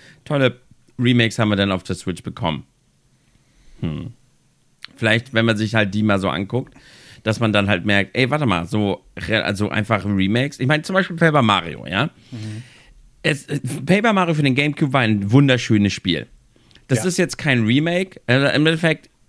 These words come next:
Speaker 1: äh, Remaster, Remake, kann man halt wieder gucken. Es sieht halt eher, also ich will jetzt nicht das Fass ausmachen, was es technisch ist, von der Definition, aber es sieht ja eher aus wie ein Remaster, weil es wurde ja, ich weiß
Speaker 2: Mhm.
Speaker 1: jetzt nicht, was inhaltlich verändert wurde,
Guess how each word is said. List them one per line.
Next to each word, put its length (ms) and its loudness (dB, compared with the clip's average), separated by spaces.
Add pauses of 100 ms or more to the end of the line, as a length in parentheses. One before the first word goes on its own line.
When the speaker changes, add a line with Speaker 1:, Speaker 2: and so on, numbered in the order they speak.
(120)
Speaker 1:
äh, 160 -10
Remaster, 840 2
Remake, 560 2
kann 140 2
man 140 4
halt 140 2
wieder 160 4
gucken. 360 -4 (400)
Es 200 -2
sieht 240 2
halt 300 2
eher, 260 2
also 160 2
ich 100 2
will 80 6
jetzt 160 2
nicht 140 -2
das 140 0
Fass 260 -2
ausmachen, 340 0
was 140 0
es 140 -10
technisch 420 -4
ist, 260 0
von 120 -2
der 80 2
Definition, 640 -2 (520)
aber 280 2
es 120 -4
sieht 160 0
ja 100 -2
eher 260 0
aus 260 0
wie 80 4
ein 80 8
Remaster, 680 4 (180)
weil 160 0
es 120 -6
wurde 220 2
ja, 300 2 (340)
ich 100 -4
weiß 180 2
Speaker 2:
Mhm. 60 -2
Speaker 1:
jetzt 100 -4
nicht, 140 2
was 160 0
inhaltlich 380 2
verändert 360 -2
wurde, 300 -2